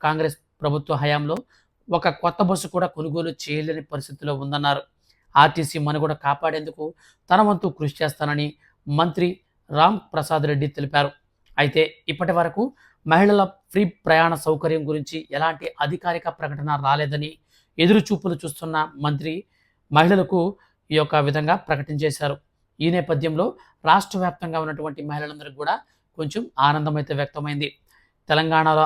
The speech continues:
అమలవుతున్న ఆధార్ నియమావళిని, జీరో టికెట్ పద్ధతిని కూడా ఇక్కడ పాటిస్తారా, లేక ఇతర విధి విధానాలు ఉన్నాయా అనేది పూర్తి మార్గదర్శకాల తర్వాత మనకు తెలవనుంది. So, ఈ విధంగా మనకు వచ్చిందండి. మొత్తం మీద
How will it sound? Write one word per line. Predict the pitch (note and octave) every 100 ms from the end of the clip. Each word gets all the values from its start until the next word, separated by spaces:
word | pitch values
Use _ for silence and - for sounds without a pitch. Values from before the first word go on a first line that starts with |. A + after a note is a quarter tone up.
| C#3+
అమలవుతున్న | D#3 D#3 D3 D3+ F3+ - _ _ - D#3+
ఆధార్ | F#3+ G3 E3+ D#3+
నియమావళిని, | D#3+ D#3 D3+ D3+ D#3 D#3+ _ _ -
జీరో | C#3 F#3 G#3 C#3+
టికెట్ | F#3 D3 -
పద్ధతిని | C#3+ D3+ D3 D3
కూడా | D#3 D3+ - D3+
ఇక్కడ | E3 D#3+ -
పాటిస్తారా, | D3+ D3 C#3+ E3 F3+ A#3+ _ _ _
లేక | F3+ F#3 F#3+ F3+ - _ D#3+
ఇతర | D#3+ F#3 E3
విధి | D#3 D#3+
విధానాలు | E3 D#3+ E3 D#3+ D#3+ D3+
ఉన్నాయా | D3+ D#3 D3+ D3+ -
అనేది | D3+ D#3 D#3+ E3 - _ _ _ -
పూర్తి | G#3 - E3 D3
మార్గదర్శకాల | D#3 D#3 D3 - C#3+ D3+ D3
తర్వాత | D3+ D3 - F3+ C#4 _ _ -
మనకు | D3+ D3+ C#3+
తెలవనుంది. | D3+ D3+ D3+ D3 C#3+ _ _ _
So, | - D#3+
ఈ | D#3
విధంగా | D#3 D#3 D3+
మనకు | D3 C#3+ D#3
వచ్చిందండి. | D3+ D3+ D#3 G#3 D3+
మొత్తం | D3+ - F3
మీద | E3+